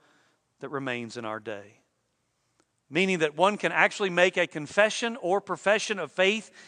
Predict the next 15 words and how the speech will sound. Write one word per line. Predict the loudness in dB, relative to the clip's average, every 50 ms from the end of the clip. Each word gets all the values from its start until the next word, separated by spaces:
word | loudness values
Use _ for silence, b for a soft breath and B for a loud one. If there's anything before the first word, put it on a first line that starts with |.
| b b b
in | 0 2 2 2 2
Christ | 4 6 6 6 6 4 -2 -8 -14 -16 -18 -20 _ _ _ _ _ _ _ _ _ _ _ _ _ _ _ _ _ -10
without | -8 -6 0 4 4 4 4 2 0 2
actually | 2 2 2 2 -4 -6 -6 -6
grasping | -2 0 2 2 2 2 0 -6 -12 -14 -10 -8
what | -8 -10
it | -10 -10
means. | -12 -12 -12 -12 -14 -18 -20 -16 -12 -10 -10 -10 -10 _ _ _ _ _ _ _ _ _ _ _ _ _ _ _ _ _ _ _ _
So | -18 -16 -12
Peter's | -6 -2 -2 0 2 0 0 0
response | -2 -2 6 8 8 10 10 8 4 0
is | -4 0 8
this, | 8 8 8 8 4 2 2
"You | 4 4 6 6 10 10
are | 12 12 12 12 12 12 10 8 6